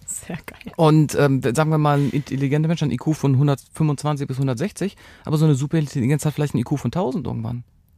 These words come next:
Speaker 2: Die
Speaker 1: Mhm.
Speaker 2: wird ganz anders denken und Dinge machen können. Und dann haben wir die Kontrolle vielleicht verloren oder wir haben ihnen die Kontrolle überreicht.
Speaker 1: Hm.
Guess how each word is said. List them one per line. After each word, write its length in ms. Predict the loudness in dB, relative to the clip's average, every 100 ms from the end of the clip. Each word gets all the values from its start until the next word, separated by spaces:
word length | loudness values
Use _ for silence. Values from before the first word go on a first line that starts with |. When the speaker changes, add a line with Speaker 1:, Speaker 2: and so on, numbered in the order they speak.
| _ _ _ _ 0
Speaker 2:
Die 100 | 2
Speaker 1:
Mhm. 60 |
Speaker 2:
wird 180 | 2 0
ganz 320 | -2 2 0
anders 380 | 2 0 0 0
denken 540 | 4 6 6 4 2 2
und 400 | 2 2 2 -4 -16 -20 -20 -6 6
Dinge 160 | 6
machen 300 | 6 4 0
können. 240 | -4 -2 -2
Und 160 | 0
dann 160 | 2 2
haben 160 | 4 2
wir 100 | 0 -6 -20 -4
die 80 | -4
Kontrolle 460 | 0 0 2 4 2
vielleicht 500 | 0 0 2 0 -2
verloren 420 | -2 0 0 -2
oder 200 | -2 0
wir 80 | 2
haben 80 | 2
ihnen 80 | 2
die 80 |
Kontrolle 360 | 0 -2 0 -2
überreicht. 460 | -2 -4 -8 -10 -20 _ _ _ _ _ -16
Speaker 1:
Hm. 360 | -16 -16 -18